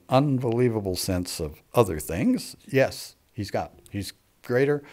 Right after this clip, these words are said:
bigger. We can't contain him. We can't even fully understand him. Okay. So, is it real? I-, is this really happening?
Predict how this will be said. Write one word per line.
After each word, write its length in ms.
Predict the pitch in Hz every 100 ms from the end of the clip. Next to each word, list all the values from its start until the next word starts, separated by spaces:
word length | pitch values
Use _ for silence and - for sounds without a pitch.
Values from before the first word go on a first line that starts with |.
| - -
bigger. 440 | 110 117 131 131 131 _ -
We 120 | 101
can't 220 | - 113
contain 360 | 113 117 135 135
him. 160 | 135
We 100 | 117
can't 240 | 113 135 131
even 160 | 123
fully 280 | 113 123 123
understand 520 | 117 110 - 87 71
him. 60 | - - - - _ _ _ _ -
Okay. 180 | 95 107 - _ - 494 - - - - - - - _ _ _ _ _ _ _ _
So, 560 | - - 170 165 170 151 - - - - - - - - - - _ _ _ _ _ _ _ _ _ _ -
is 180 | 170
it 140 | 302 320
real? 540 | 131 127 135 143 - - - _ _ _ _ _ _
I-, 180 | - 233
is 140 | 214 214
this 220 | 285 -
really 220 | 226 196
happening? 640 | 123 131 143 165 180 190